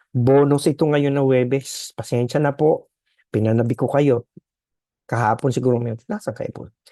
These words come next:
Hindi ako nag-announce. Ngayon tayo, surprise ito. O siya, sige na. Ako ay magpapahinga muna at alas tres pa na madaling araw, ako'y gising na. You know, s-,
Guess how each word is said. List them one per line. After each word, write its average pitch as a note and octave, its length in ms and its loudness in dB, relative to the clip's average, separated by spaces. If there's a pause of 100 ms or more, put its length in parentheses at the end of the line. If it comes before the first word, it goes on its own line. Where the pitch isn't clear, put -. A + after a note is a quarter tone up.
(100)
Hindi C#3+ 80 0
ako C3 120 2
nag-announce. C3+ 720 -2 (480)
Ngayon C3+ 280 2
tayo, B2 240 0
surprise A#2 680 0
ito. - 120 -6 (1040)
O C#3 120 2
siya, E3 120 4
sige G3+ 200 4
na. A#3 120 6 (920)
Ako A#2+ 400 -2
ay B2 440 0
magpapahinga C3 600 0
muna D3+ 240 0
at - 80 -2
alas B2+ 240 -4
tres A#2+ 240 -4
pa B2 80 -2
na B2 80 0
madaling A#2+ 320 -2
araw, D3+ 280 0
ako'y B2 120 0
gising A2+ 480 -2
na. - 40 -10 (1000)
You A#2+ 80 -2
know, E3 240 2
s-, - 240 -8